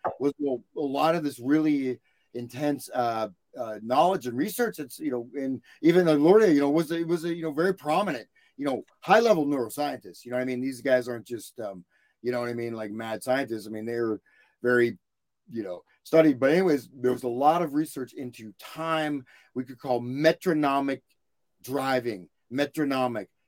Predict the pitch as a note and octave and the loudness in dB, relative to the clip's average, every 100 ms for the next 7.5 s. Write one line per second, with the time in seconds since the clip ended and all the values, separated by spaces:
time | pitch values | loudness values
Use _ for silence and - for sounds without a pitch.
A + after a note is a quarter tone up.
0 | _ - C#3 A#2 F3 F3 E3+ C#3+ - D3 | _ -6 -2 4 4 4 -2 -2 -6 -4
1 | C#3+ B2 A#2 - - - C#3+ C#3 C3 C3 | -2 -2 -6 -14 -14 -4 -2 0 -4 -8
2 | - B2+ B2+ - - - - - - - | -2 0 0 -6 -20 -20 -10 -8 -6 0
3 | E3 D#3+ D#3+ C3 C#3+ D3 C3 A2 B2+ C3 | 0 0 -4 2 4 4 2 -2 2 4
4 | B2 B2 B2 B2 A#2+ B2 A2+ G2+ - - | 4 2 2 0 -4 -4 -4 -8 -16 -12
5 | - B2+ - B2 A#2+ G#2+ - _ _ A#2+ | -4 -4 0 2 2 0 -4 _ _ 2
6 | B2+ - _ _ _ - A#2+ A#2 - _ | 2 0 _ _ _ -10 -8 -8 -12 _
7 | _ - A#2+ C#3+ - | _ -6 -2 0 -2